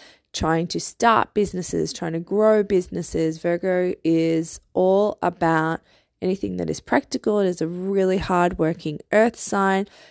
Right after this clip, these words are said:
It is also all about giving service to others. Virgos are notoriously,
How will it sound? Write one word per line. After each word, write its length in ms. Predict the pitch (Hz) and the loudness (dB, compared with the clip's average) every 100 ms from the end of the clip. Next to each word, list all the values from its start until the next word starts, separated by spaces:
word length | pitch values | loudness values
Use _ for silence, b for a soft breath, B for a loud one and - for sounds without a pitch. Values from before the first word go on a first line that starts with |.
| B | B
It 60 | - | -8
is 80 | 90 | -2
also 520 | - 180 - 196 185 | 2 0 0 0 0
all 240 | - 175 | 2 2
about 280 | 175 170 160 | 2 0 -4
giving 400 | - 170 160 160 | -4 -4 -4 -8
service 680 | - - - 208 214 220 - | -10 -10 0 2 2 0 -2
to 160 | - - | -4 -2
others. 340 | - 185 190 | 2 2 0
Virgos 520 | 185 175 180 175 180 - | 0 0 2 0 0 -2
are 420 | 170 160 165 165 | -2 0 0 -2
notoriously, 1000 | - 170 - 208 196 202 - 180 175 190 | -4 -6 -4 -2 0 0 0 0 0 -2